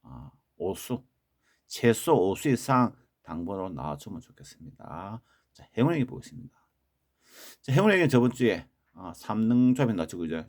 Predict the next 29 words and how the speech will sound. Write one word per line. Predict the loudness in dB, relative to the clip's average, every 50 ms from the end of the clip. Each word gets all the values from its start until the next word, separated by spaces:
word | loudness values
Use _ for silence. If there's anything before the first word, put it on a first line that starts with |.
| _ _
지금 | -14 -10 -10 -10 -10
최소, | -4 2 4 4 4 4 -2 -2 2 4 6 6 6 6 4 2 -2 _ _ _ _
최소 | _ -6 -4 -2 -2 -2 -6 -4 -2 -2 -2 -2
세 | -4 -4 -6 -6 -6
수, | -6 -8 -4 0 0 0 0 -2 -6 -16 _ _ _ _ _
어, | _ -8
네 | -2 0 2 2 2
수 | 0 2 2 2
이상 | 2 4 2 0 2
봤는데 | 0 2 2 2 2 0 -2 0 0 2 2 0 -2 -4
저번 | -6 -6 -4 -4 -6
주에는 | -6 -8 -6 -4 -4 -4 -4 -6 -8 -10 -16
삼 | -14 -10 -8 -6 -4
등 | -4 -4
조합 | -2 -2 -4 -4
나와줬고요. | -4 -6 -8 -10 -14 -18 _ -10 -8 -6 -4 -4 -4 -6 -8 _ _ _ _ _ _
사십오 | -10 -4 -2 -2 -2 -2 -4 -2 -2 0 -2 -2 0
회기야, | 0 0 0 0 0 -2 0 0 0 -2 -4 -6 -12 _ _
사십오 | _ -4 -4 -2 -2 -2 -4 -2 0 2 2 2
회기가 | 4 4 4 2 2
안 | 0 -2 -4
나오고 | -4 -4 -4 -4 -2 -2 0 0 2 0 0 -2 -6 -14 _ _ _ _
이백이 | -12 -2 0 2 2 2 0 -6 -10 -2
회기가 | 0 0 0 0 -2 -4
안 | -8 -12
나왔습니다. | -14 -14 -16 -16 -16 -16 -16 -16 -14 -14 -14 -14 -12 -10 -10 -12 -12 -16 _ _ _ _ _ _ _ _ _ _ _ _ _ _ _ _
자, | _ _
집계판 | -10 -8 -8 -8 -10 -12 -12 -16 -18
보겠습니다. | -18 -18 -20 -20 -20 _ -20 -20 -20